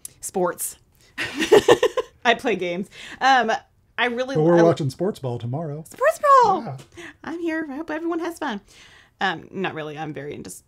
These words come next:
Speaker 1: for football. Anyways, anyway, side
Speaker 2: <laughs> You
Speaker 1: note.
Speaker 2: were gonna say sports ball.
Speaker 1: I was gonna say sports ball. <laughs> Anyways, back to pink elephants. Uh, gosh, the, the eras are so fun
Speaker 2: Mm-hmm.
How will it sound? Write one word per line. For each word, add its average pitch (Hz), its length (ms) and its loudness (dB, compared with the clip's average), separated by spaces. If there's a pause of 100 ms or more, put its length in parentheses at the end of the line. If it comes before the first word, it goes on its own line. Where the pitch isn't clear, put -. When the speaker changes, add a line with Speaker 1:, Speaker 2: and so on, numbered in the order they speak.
(120)
Speaker 1:
for 165 120 -14
football. - 340 -14
Anyways, 247 340 -2
anyway, 302 220 0
side 302 160 2
Speaker 2:
<laughs> - 20 6
You - 40 6
Speaker 1:
note. 180 80 6
Speaker 2:
were 160 80 4
gonna 123 180 -2
say 160 160 -2
sports 151 300 -6
ball. 127 220 -6
Speaker 1:
I 294 60 -4
was 285 100 -2
gonna 403 180 4
say - 100 -2
sports - 480 4
ball. 605 320 0 (800)
<laughs> - 80 -6 (1040)
Anyways, 440 560 -2
back 339 240 4
to 349 80 -6
pink 339 200 4
elephants. 220 480 -2 (500)
Uh, 240 360 8 (540)
gosh, 302 560 -4
the, 240 600 -4 (600)
the 214 300 -6
eras 196 580 -4 (260)
are 226 160 -6
so 233 640 -4
fun - 480 -8
Speaker 2:
Mm-hmm. 131 300 -2